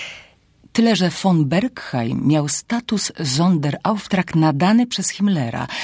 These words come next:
to znaczy zależał bezpośrednio od niego”. Loze wspomina też, że chociaż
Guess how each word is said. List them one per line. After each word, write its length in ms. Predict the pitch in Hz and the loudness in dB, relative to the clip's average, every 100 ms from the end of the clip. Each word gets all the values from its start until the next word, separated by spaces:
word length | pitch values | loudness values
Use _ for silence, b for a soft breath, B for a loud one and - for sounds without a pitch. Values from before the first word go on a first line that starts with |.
| B | B
to 120 | - 165 | 0 2
znaczy 760 | 147 151 131 120 - 151 240 | 4 2 2 -2 -4 0 2
zależał 540 | 185 170 147 147 226 220 | 4 2 2 2 2 2
bezpośrednio 760 | 165 - 135 - 127 127 156 | 0 -2 -4 -2 0 0 0
od 140 | 196 185 | 0 2
niego”. 420 | 170 117 - - _ _ _ B B B B B B B B | 2 2 -6 -14 _ _ _ B B B B B B B B
Loze 500 | 190 220 330 277 269 | 2 4 4 4 2
wspomina 840 | - - - 196 190 285 294 151 143 | 2 0 2 4 6 6 6 2 -2
też, 380 | - 143 139 - | -2 0 0 -2
że 180 | 147 156 | -2 0
chociaż 440 | 254 240 180 - | 0 2 0 0